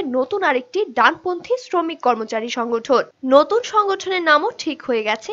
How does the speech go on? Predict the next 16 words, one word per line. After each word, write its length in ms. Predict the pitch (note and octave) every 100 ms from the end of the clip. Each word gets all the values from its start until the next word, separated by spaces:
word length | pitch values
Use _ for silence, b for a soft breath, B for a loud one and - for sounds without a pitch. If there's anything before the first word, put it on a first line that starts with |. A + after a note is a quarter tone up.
| G4
ইতিমধ্যে, 520 | A#3 A3+ G3+ - G#3 - B B B B3+ C4
ন্যাশনালিস্ট 580 | C#4 - G#4+ G#4+ G#4+ -
ট্রেড 200 | F#4 D#4 D#4+
ইউনিয়ন 300 | D#4 D#4 D#4 -
ফ্রন্ট 240 | C#4 C#4 A3+
অফ 80 | A3+ -
ত্রিপুরা। 360 | C#4+ C#4 B3 - - b b A#3
এই 80 | B3 A#3+
নামেই 280 | B3+ F4+ G#4+ C#4+
গঠিত 260 | D#4 D4 B3
হচ্ছে 240 | A3 - G4+ D4+
ডানপন্থী 640 | B3 C4+ F4 F4 E4+ - B4
শ্রমিক 320 | - E4+ G4 G4+
কর্মচারী 440 | D#4+ C4+ B3+ B3 D#4+ C#4 A#3
বড় 180 | A#3+ E4+ A#3+
ধরনের 340 | A3 G#3 G#3